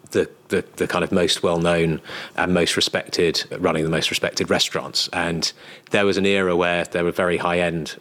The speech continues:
restaurant cookery books, and that really has declined. You know, that's, that's very rare for that to happen now. So it's more about the personality of the chef, if, if, if it's chef-led, and what they're doing in the restaurant, and whether it's following a particular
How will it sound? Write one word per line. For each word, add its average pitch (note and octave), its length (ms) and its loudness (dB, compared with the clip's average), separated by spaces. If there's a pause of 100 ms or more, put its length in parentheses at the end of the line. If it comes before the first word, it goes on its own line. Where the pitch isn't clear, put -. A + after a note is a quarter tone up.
restaurant F#2+ 400 -2
cookery F2 280 0
books, - 340 -2 (320)
and G2 100 0
that A#2 140 -2
really A#2 220 2
has G2 320 -2 (260)
declined. E2 580 -2 (220)
You G2 100 0
know, E2+ 140 2
that's, F2 200 -2
that's - 220 -4
very G#2+ 260 2
rare F2 400 2
for - 160 -6
that E2+ 200 -2
to E2 80 -4
happen F2+ 280 -2
now. G#2 280 0 (260)
So F#2 180 0
it's F2 120 -2
more F#2 200 2
about E2+ 280 -2
the - 40 -12
personality E2 840 0 (340)
of F#2 180 0
the F2+ 80 -2
chef, - 600 -2 (160)
if, - 260 -2
if, - 280 -4
if - 160 -4
it's - 120 -2
chef-led, D#2+ 760 0
and D#2+ 280 0
what F2+ 200 0
they're D#2+ 120 0
doing F2 260 2
in D#2+ 60 0
the D#2+ 60 0
restaurant, F2 420 0
and F2+ 160 0
whether F#2 240 4
it's F#2+ 140 0
following F#2 460 2
a D#2+ 60 0
particular F2+ 800 0